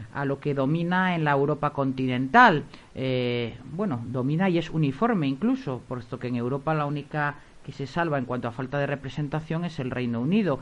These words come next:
que no es una democracia porque no hay separación de poderes. Eso sí, una, una,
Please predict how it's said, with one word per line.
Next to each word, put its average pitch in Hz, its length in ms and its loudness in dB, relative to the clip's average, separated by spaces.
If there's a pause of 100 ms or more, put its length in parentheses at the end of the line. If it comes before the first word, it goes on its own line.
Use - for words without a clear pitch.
(160)
que 139 120 -2
no 143 160 2
es 139 220 -2
una 131 160 -2
democracia 160 720 -2
porque 151 320 -8
no 123 280 -2
hay 120 280 -2
separación 113 640 -6
de 107 60 -4
poderes. 147 480 -2
Eso 127 260 -8
sí, 196 240 2
una, 135 300 0
una, 131 400 0